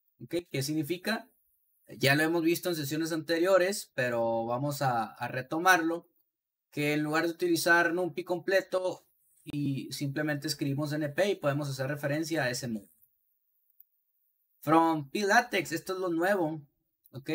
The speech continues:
Que ya vimos en la sesión número uno de esta unidad temática o de este módulo. En esta ocasión vamos a importar de nueva cuenta documento, sección, subsección, tabular, mat,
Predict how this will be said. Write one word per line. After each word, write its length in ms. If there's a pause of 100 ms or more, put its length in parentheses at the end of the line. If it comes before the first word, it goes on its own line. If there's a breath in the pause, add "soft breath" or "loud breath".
(140)
Que 140
ya 140
vimos 320
en 80
la 80
sesión 340
número 640 (360)
uno 340
de 200
esta 840 (100)
unidad 380
temática 640
o 140
de 120
este 280
módulo. 580 (720)
En 120
esta 200
ocasión 400
vamos 240
a 20
importar 720 (420)
de 120
nueva 240
cuenta 300
documento, 580
sección, 340
subsección, 640
tabular, 720 (540)
mat, 380